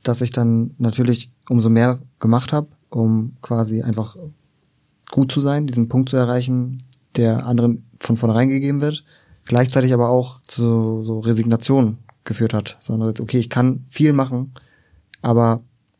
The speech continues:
ob das eben als gleichwertig angesehen wird, hängt gar nicht davon ab, was ich da mache. Deswegen, ich hab diesen Satz auch als, als, als Kind sehr oft gehört, so, „Du musst immer besser sein als die Deutschen.“ Und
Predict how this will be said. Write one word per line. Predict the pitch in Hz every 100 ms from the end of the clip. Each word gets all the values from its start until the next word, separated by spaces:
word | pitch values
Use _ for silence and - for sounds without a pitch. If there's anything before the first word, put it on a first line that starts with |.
| _ _ _ _ _ _ _ _ -
ob | 139 139 -
das | 127 127
eben | 135 123 120 117
als | 120 117 - - -
gleichwertig | 123 127 127 127 117 127
angesehen | 143 123 123
wird, | 123 127 - _ _ _ _ _ -
hängt | 127 123
gar | 127
nicht | 123 120
davon | 123 123
ab, | 131 - - _ -
was | 117 107
ich | 104
da | 110
mache. | 110 110 101 101 _ _ _ _ -
Deswegen, | 113 123 123 123 - -
ich | 117
hab | 135 135
diesen | 131
Satz | 127 127
auch | - 131 135
als, | 135 127 - 196
als, | 131 127 131
als | 120
Kind | 135
sehr | 131 131
oft | 127
gehört, | 123 139 - - _
so, | - 135 139 160 _
„Du | 123
musst | 120 135
immer | 131
besser | 123 123 127
sein | 120 117
als | -
die |
Deutschen.“ | 117 131 135 147 151 - - - - - - _ _
Und | - 120 120 117 117